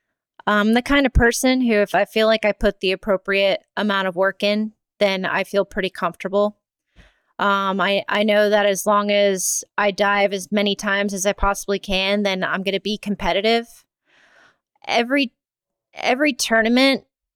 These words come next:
if you think you're doing well, then other people in the tournament are doing well. If you think you're not doing well, then there, there's a good chance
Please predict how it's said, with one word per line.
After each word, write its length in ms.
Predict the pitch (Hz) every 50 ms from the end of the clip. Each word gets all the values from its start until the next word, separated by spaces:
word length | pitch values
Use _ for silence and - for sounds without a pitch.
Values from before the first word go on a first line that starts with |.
| _ _ _ -
if 140 | 220 - 214
you 120 | 214 254
think 300 | 247 - 254 254 262 -
you're 140 | 269 269 262
doing 340 | - 247 240 240 254 240 208
well, 460 | 202 196 196 208 233 247 254 262 - _ _
then 160 | - 214 214 -
other 220 | - 208 208 220 208
people 360 | - - 208 208 - 185 196
in 80 | 185 180
the 60 | 160
tournament 400 | - - 170 160 160 160 160 -
are 80 | - 170
doing 300 | 165 170 165 160 151 139
well. 300 | 143 143 135 117 110 - -
If 140 | 185 -
you 100 | 214 233
think 300 | 220 - - 285 269 -
you're 120 | - 214 180
not 340 | 156 135 143 180 - - 208
doing 260 | 233 240 247 233 226
well, 240 | 240 240 247 254 233
then 120 | 220 214
there, 140 | 208 185 156
there's 220 | - 214 226 208
a 60 | 233
good 160 | 214 311 277 -
chance 320 | - 269 285 277 247